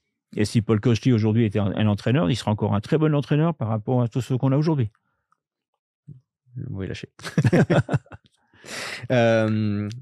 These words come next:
Speaker 2: vous avez, euh, sur la question aussi de, de l'oreillette, euh, j'ai, j'ai vu un, une vidéo de vous en, en voiture. Vous étiez en voiture à ce moment-là, je crois, que vous ralliez sur la question de l'oreillette.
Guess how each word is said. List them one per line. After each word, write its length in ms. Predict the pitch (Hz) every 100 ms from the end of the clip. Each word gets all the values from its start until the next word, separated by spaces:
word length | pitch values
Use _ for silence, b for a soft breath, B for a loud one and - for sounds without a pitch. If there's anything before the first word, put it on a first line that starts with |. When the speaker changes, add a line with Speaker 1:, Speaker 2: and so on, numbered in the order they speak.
| -
Speaker 2:
vous 160 | 120 117
avez, 400 | 113 107 104 90 - -
euh, 280 | - 110 113 -
sur 200 | - 123
la 100 | 120
question 220 | 139 180
aussi 180 | 147 117
de, 340 | 104 98 - -
de 280 | 135 131 110
l'oreillette, 680 | 120 135 107 95 - - - _ _ _ -
euh, 760 | 98 95 90 85 87 87 90 80
j'ai, 180 | 98 104
j'ai 160 | 123 107
vu 180 | 117 135
un, 160 | 110
une 160 | 104 110
vidéo 340 | 107 113 120
de 120 | 117 113
vous 200 | 120 123
en, 40 |
en 320 | 101 95 95
voiture. 340 | 101 110 - 113
Vous 140 | 104
étiez 160 | 107 131
en 20 |
voiture 320 | 107 107 98
à 40 |
ce 100 | 98
moment-là, 160 | 101 98
je 60 | -
crois, 120 | 113
que 40 |
vous 80 | 101
ralliez 320 | 104 110 113
sur 140 | 120 110
la 60 |
question 360 | 104 113 117 113
de 60 | 110
l'oreillette. 500 | 104 101 95 104